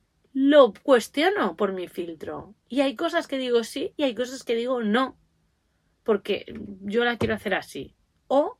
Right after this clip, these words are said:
me argumentas por qué. Me argumentas por qué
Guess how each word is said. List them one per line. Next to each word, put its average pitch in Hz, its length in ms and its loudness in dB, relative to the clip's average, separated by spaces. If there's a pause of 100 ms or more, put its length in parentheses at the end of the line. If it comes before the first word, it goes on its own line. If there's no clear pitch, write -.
me 208 180 0
argumentas 226 600 -4
por - 220 -10
qué. - 220 -14 (1200)
Me 202 140 -2
argumentas 208 580 -6
por 202 200 -8
qué 320 180 -8